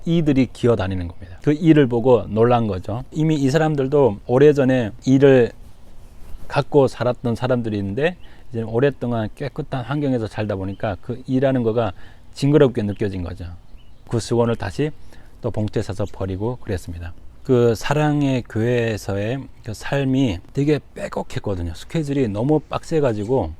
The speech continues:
어, 열세 살인 내가 그거를 감당하기에는 되게 벅찬 거예요. 힘들고. 새벽 네 시에 일어나서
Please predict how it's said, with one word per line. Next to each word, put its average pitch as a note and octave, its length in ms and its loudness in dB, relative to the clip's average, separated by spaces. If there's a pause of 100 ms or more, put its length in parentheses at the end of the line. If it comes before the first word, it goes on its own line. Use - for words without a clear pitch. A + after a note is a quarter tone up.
(120)
어, F#2+ 120 -8
열세 A#2 440 0
살인 A#2 580 -4
내가 G2+ 420 -2
그거를 G#2 540 -2 (440)
감당하기에는 A#2 800 0
되게 D#3 260 -2
벅찬 A#2+ 440 -4
거예요. F2 220 -6
힘들고. G2 440 -6 (360)
새벽 C#3 380 0
네 G2+ 140 -2
시에 A#2+ 160 -4
일어나서 G#2+ 540 -4